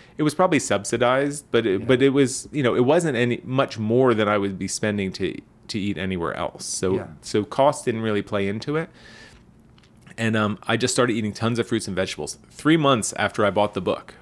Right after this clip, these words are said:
Speaker 1: we brought Henry home. Henry was born. We came home from the hospital. And, oh, I'm sorry, two months. And in those two months, I lost thirty pounds. And pretty much that put me on autopilot. I was like,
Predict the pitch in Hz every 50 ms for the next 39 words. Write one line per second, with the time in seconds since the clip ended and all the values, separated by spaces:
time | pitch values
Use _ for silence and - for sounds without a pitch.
0 | - - 104 104 101 104 113 117 113 - 107 104 104 120 120 117 117 113 107 -
1 | 101 95 98 113 143 - _ _ _ - - _ - - 104 120 127 131 127 135
2 | 127 - - 117 113 117 127 127 117 98 - 113 110 113 107 - 110 101 98 104
3 | 104 - - 135 131 139 135 - - - - - - - - - - - - -
4 | _ - - 110 107 - - 123 123 120 117 - 113 104 95 - - - 160 151
5 | 113 73 60 - - - - _ - - - - - 117 117 117 117 123 123 120
6 | - - - 135 123 120 117 107 - 104 98 95 90 - - - - 104 98 95
7 | 92 90 - - 80 - - - - - - - - _ _ _ _ _ _ _
8 | _ _ _ _ _ _ _ _ _ _ _ _ _ _ - 107 107 104 - -
9 | - 135 139 135 120 107 110 110 - - - 104 104 - - - 117 - 101 101
10 | 95 92 87 80 - 80 78 - - - 71 64 - 50 - - - - - _
11 | _ _ _ _ _ _ _ _ - - 101 104 95 92 90 -